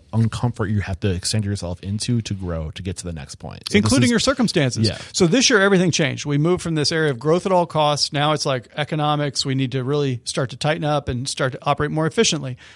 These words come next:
Speaker 2: A lot of people have either lost jobs or they've been affected in some way, or maybe the company's mission has changed. They have to do more with less. Accepting the fact that everything's constantly changing. But wait a minute, I liked it the way it was. Well,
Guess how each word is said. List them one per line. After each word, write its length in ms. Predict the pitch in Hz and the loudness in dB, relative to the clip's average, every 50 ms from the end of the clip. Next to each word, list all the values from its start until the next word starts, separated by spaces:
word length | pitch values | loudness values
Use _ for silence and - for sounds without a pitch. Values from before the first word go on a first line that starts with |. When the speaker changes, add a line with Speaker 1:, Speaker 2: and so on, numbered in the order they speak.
| - _ | -10 _
Speaker 2:
A 100 | - 185 | 0 2
lot 260 | 180 151 135 131 156 | 2 4 4 4 2
of 100 | 180 - | 2 2
people 320 | - 202 202 - 180 151 143 | 0 0 0 0 0 0 2
have 140 | 139 127 127 | 2 2 0
either 200 | 131 123 123 117 | -2 -2 -4 -2
lost 360 | 120 135 151 170 185 - - | 0 2 4 4 2 0 -2
jobs 400 | - 185 180 185 180 180 165 135 | -2 0 0 0 0 0 -2 -2
or 100 | 135 127 | -4 -4
they've 280 | 120 127 127 123 113 - - - - _ - | -4 -4 -6 -6 -8 -10 -18 -20 -20 _ -6
been 140 | 147 143 131 | -4 -4 -4
affected 480 | 117 - - 196 175 - - 190 170 | -6 -4 -2 -2 -2 0 -2 -2 -2
in 80 | 175 160 | 0 0
some 180 | - 180 165 | 0 0 0
way, 160 | 165 165 165 165 | 2 2 2 2
or 80 | 147 | 2
maybe 160 | 135 139 135 | 0 -2 -2
the 100 | 123 127 | -4 -6
company's 440 | - - 135 123 127 117 110 - - - | -6 -6 -6 -4 -6 -6 -8 -10 -8 -6
mission 340 | - 165 202 196 - 190 190 | -2 0 0 0 0 0 0
has 120 | 165 - | -2 -2
changed. 320 | - - 180 160 160 147 123 | 0 0 0 0 0 0 -2
They 60 | 127 | -4
have 60 | 107 | -6
to 40 | 123 | -6
do 120 | 117 120 120 | -6 -6 -4
more 240 | 127 139 170 190 | 0 2 2 4
with 100 | 180 156 | 4 4
less. 360 | 156 170 170 165 160 - - - - - - - _ _ _ _ _ _ _ _ _ _ _ _ - | 4 6 6 6 6 4 0 -4 -10 -18 -20 -20 _ _ _ _ _ _ _ _ _ _ _ _ -6
Accepting 580 | 165 - - - - 214 208 - - 180 170 156 | -4 -2 0 2 2 2 2 2 0 0 0 0
the 60 | 147 | 0
fact 340 | - - 160 143 143 139 - | 0 2 2 2 2 0 0
that 280 | 151 143 139 139 - - _ _ _ - | 0 0 0 -2 -4 -8 _ _ _ -10
everything's 440 | - 156 165 190 170 180 160 - - | -8 -6 -6 -4 -4 -2 -2 -2 -4
constantly 540 | - - - 151 147 135 - 156 147 139 123 | -6 -4 -2 -2 -2 0 -2 -2 -2 -2 -2
changing. 460 | - - 147 143 143 131 120 117 117 - - - - | 0 0 2 2 2 0 0 -4 -8 -12 -18 -4 2
But 100 | - 196 | 2 4
wait 180 | 202 226 262 269 | 6 6 4 4
a 20 | |
minute, 180 | 226 160 139 139 | 4 4 2 2
I 80 | 160 | 2
liked 240 | 196 202 202 202 - | 4 4 2 2 0
it 80 | 202 165 | 0 0
the 80 | 185 | 2
way 100 | 180 190 | 4 4
it 80 | 185 180 | 4 6
was. 340 | 196 214 190 139 123 - - _ _ _ _ _ _ _ | 6 6 6 4 2 0 -4 _ _ _ _ _ _ _
Well, 280 | - 160 180 - - | -4 -4 -2 -4 -4